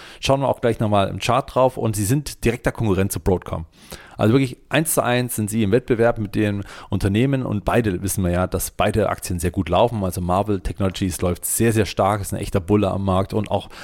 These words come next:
Broadcom ist hier keine Überraschung. Und auch hier muss man sagen, K I, von den eins Komma fünf Milliarden U-S-Dollar, die sie gemacht haben in diesem Quartal, sind eins Komma eine Milliarde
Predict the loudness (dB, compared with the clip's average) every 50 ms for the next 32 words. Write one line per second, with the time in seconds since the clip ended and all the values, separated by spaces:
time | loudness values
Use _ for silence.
0 | -16 -4 2 4 4 4 4 4 2 2 2 0 -6 -10 -16 -8 -2 0 0 0
1 | 0 0 2 2 2 2 2 2 2 2 2 2 2 0 0 0 0 0 0 -2
2 | -4 -6 -8 -14 -18 -18 -16 -18 -16 -6 -2 0 0 2 2 0 0 0 0 0
3 | 2 2 2 0 0 2 4 4 2 2 0 -2 -2 0 0 0 0 -2 -4 -4
4 | -4 -6 -8 -16 -6 0 2 2 2 2 2 0 0 0 0 0 0 0 0 0
5 | 0 -4 -4 -2 -2 -2 0 0 0 0 0 -2 -2 0 2 2 2 2 0 0
6 | 0 0 0 0 -2 -2 -2 -2 -2 0 0 0 0 -2 -2 -2 -2 0 0 0
7 | -2 -2 -2 -2 -2 -2 -2 0 0 2 2 2 2 0 -2 -2 -2 0 0 -2
8 | -2 0 0 0 0 0 -4 -4 -4 -4 -2 0 0 0 0 2 0 0 0 0
9 | -2 -4